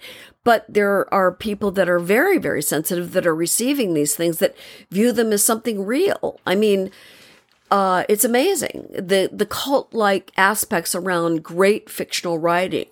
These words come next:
writings that have happened. Um, again, they're great, uh,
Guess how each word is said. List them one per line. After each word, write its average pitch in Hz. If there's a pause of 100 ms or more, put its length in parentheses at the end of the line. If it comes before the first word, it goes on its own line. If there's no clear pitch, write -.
writings 170
that 165
have 165
happened. - (600)
Um, 160 (1080)
again, 277 (600)
they're 202
great, 190 (220)
uh, 160